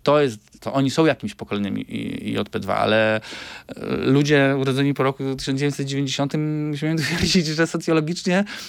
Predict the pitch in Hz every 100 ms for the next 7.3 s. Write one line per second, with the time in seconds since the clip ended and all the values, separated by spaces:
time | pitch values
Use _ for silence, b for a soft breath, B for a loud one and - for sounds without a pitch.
0 | B 147 - 170 170 175 170 165 113 98
1 | B B B B 156 185 127 143 170 180
2 | - 180 113 - 233 220 190 202 196 -
3 | 151 151 156 151 B B _ 123 123 170
4 | 175 151 135 127 123 208 190 151 143 131
5 | 127 120 120 117 117 120 120 120 127 147
6 | 156 147 143 143 B B _ 143 170 165
7 | - 107 95